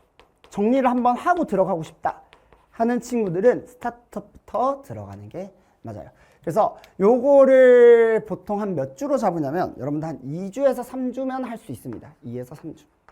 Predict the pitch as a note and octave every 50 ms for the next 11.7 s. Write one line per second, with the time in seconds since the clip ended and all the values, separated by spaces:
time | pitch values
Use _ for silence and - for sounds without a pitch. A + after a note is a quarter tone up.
0 | _ _ _ _ _ _ _ _ _ _ _ _ - _ _ _ _ _ _ _
1 | _ _ _ _ _ _ _ _ _ _ _ _ _ _ _ - C#3 D#3 F3 G#3
2 | G3 G3+ - - F#3 F3+ E3+ D#3+ D3+ C#3 D#3+ D3+ C3 - B2+ B2+ A#2+ A#2 A#2 C#3
3 | D#3 D#3 D#3 _ _ - - B2+ C3 C3+ B2+ A2+ G#2 G#2 G#2+ G2+ G#2 G#2+ - F#2+
4 | C3 D3+ - _ _ _ _ _ _ - - G#3+ G#3+ G#3 F#3+ - _ - F3 C3+
5 | A2+ - G2+ - _ _ - D#3+ E3+ F3 F3 F3 G3 F#3+ F#3+ F3+ - _ - E3
6 | D3+ C#3 - _ _ - - _ _ _ _ _ _ _ _ _ _ _ _ _
7 | - D#3 E3 D#3 - G#2+ G2+ - _ _ _ _ _ _ _ - - G#2 - _
8 | _ _ _ - C#3+ C#3+ D#3 G3+ G#3 F#3+ F3 G#3 A3 G#3+ G#3+ G#3+ G#3+ G3+ G#3+ G#3+
9 | G#3 G3 F#3 F3+ G3 F#3 - _ _ _ - F3+ F#3 E3+ B2+ B2 A#2+ A#2 A#2+ A2+
10 | A2+ B2+ E3+ F3 E3+ - - B2 A#2+ A2 G#2+ C3 - A2+ A#2 A2 G#2 G2 - -
11 | _ _ _ _ _ _ _ _ _ _ A2+ A2 - C3+